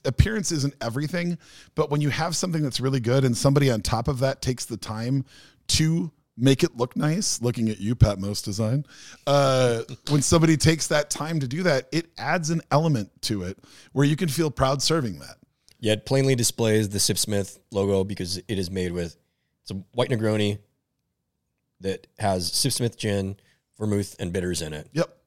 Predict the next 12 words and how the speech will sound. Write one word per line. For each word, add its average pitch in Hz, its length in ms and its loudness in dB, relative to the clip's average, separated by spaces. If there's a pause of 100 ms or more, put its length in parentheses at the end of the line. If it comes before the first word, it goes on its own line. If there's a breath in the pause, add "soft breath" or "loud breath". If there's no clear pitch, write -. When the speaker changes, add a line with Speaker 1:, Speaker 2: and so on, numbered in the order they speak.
(140)
Speaker 2:
Very 104 400 -2
simply 92 420 -4
made. 87 460 -2
I 92 60 -4
mean, 87 120 -2
that's 87 220 -6
what 95 120 -6
you 87 140 -6
want 87 320 -6 (400)
in 92 140 -6
a 95 120 0
Negroni. 87 520 -2